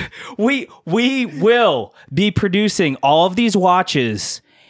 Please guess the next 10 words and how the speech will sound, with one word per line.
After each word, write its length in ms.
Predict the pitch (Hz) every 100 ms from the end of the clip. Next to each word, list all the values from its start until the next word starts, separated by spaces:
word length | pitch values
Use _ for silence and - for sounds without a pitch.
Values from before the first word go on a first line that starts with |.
| _ -
in 140 | 139
train 500 | - - 170 175 175
yards 440 | 165 156 147 127 - _
only. 640 | 151 143 131 107 80 - _ _ _
That's 340 | 120 160 170 -
where 200 | 180 165
they 160 | 156
will 240 | 135 147 151
be 160 | 151
manufactured. 920 | 139 135 131 - 107 95 - 82 -